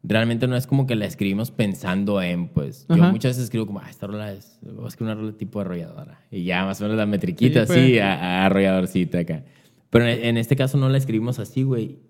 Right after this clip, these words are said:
Speaker 1: Y siento, güey, que con alguien más no se hubiera escuchado como se escuchó con el Fantasma, güey. Siento que esa rola era una rola para él, güey.
Speaker 2: Sí, es que es una buena rola, güey.
Speaker 1: Me, a mí me gusta un chingo, es de los corridos que he escrito que más me gustan, güey.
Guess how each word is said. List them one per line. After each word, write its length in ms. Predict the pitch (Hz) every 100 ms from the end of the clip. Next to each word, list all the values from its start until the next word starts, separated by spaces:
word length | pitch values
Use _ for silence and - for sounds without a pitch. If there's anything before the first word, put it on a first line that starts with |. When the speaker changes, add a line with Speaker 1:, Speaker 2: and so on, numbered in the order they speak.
| _
Speaker 1:
Y 120 | -
siento, 440 | 113 - 123 135 135
güey, 200 | 123 104
que 180 | 104 -
con 300 | 104 95 95
alguien 380 | 107 117 123 123
más 400 | 139 175 170 - _ _ _ _ -
no 320 | 107 113 110
se 120 | -
hubiera 160 | 113 110
escuchado 420 | 107 98 95 95
como 200 | 90 95
se 80 | 92
escuchó 320 | 92 87 -
con 120 | 87 90
el 80 | 82
Fantasma, 520 | 85 82 78 87 80
güey. 200 | 76 76 _ _ _ _ _
Siento 280 | - 117
que 80 | 123
esa 140 | 113 110
rola 240 | 123 113
era 260 | 104 104 101
una 160 | 98
rola 240 | 95 95 90
para 240 | 87 85
él, 120 | 85 82
güey. 200 | 98 104 _ _ _ _
Speaker 2:
Sí, 280 | _ - - -
es 80 | 139
que 100 | 147
es 60 | 139
una 120 | 143
buena 220 | 147 143
rola, 260 | 139 135 -
güey. 120 | 170 - - -
Speaker 1:
Me, 240 | 90 101 -
a 40 |
mí 120 | 123
me 100 | 127
gusta 160 | 127 127
un 60 | 120
chingo, 180 | 113
es 60 | 117
de 80 | 120
los 100 | 120
corridos 420 | 95 95 104 -
que 100 | 95
he 20 |
escrito 320 | 90 101 104
que 60 | 95
más 120 | 90
me 120 | 92 92
gustan, 400 | 85 82 90 85
güey. 160 | 82